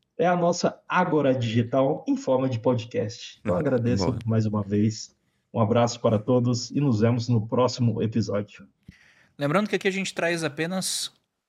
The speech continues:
Speaker 3: opiniões, tá, gente? Então, sintam-se mais uma vez, como o próprio Anthony falou, livres pra concordar ou pra discordar das nossas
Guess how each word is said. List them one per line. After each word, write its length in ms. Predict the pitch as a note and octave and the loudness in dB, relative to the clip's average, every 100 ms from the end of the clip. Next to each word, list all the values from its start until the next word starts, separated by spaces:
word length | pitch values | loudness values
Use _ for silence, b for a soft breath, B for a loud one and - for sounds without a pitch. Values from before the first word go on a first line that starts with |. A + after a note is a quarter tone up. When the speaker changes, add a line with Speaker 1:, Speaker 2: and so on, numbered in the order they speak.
| _ | _
Speaker 3:
opiniões, 1040 | A#3 C4+ C4+ - A3 E3+ C3 A#2+ G#2+ - | 4 4 2 -2 0 2 4 2 0 -2
tá, 200 | - G#2+ | 0 0
gente? 460 | G#2 F#2 D#2+ - - | 0 -6 -8 -8 -8
Então, 400 | G#2+ F3 G#3 G#3 B B B _ _ | -2 0 0 -2 B B B _ _
sintam-se 720 | _ - - G3+ G3 G#3 - | _ -6 -2 -2 0 -2 0
mais 220 | E3+ D3+ C#3+ | 0 0 2
uma 180 | C3 | 0
vez, 280 | A2+ B2+ C#3 | 2 0 0
como 240 | - A#3 A3 | -4 -2 -2
o 60 | |
próprio 300 | F3 E3+ E3 | -2 -4 -4
Anthony 220 | D#3 D#3+ | -6 -6
falou, 260 | D3 A#2+ C3 | -6 -4 -2
livres 480 | B2+ C#3+ E3+ D#3 - | -2 -2 -4 -6 -6
pra 160 | C#3 | -4
concordar 680 | C3 C3 A#2+ A2 G2+ G#2+ B2 | -4 -4 -4 -2 0 0 0
ou 140 | B2 C3 | 0 -2
pra 160 | A#2+ | -4
discordar 580 | A#2+ - - A2 G#2 A#2 | -6 -6 -4 -4 0 0
das 220 | A2+ G#2+ | 0 -2
nossas 560 | A2+ C3+ C#3 D3+ - | 0 0 0 -2 -2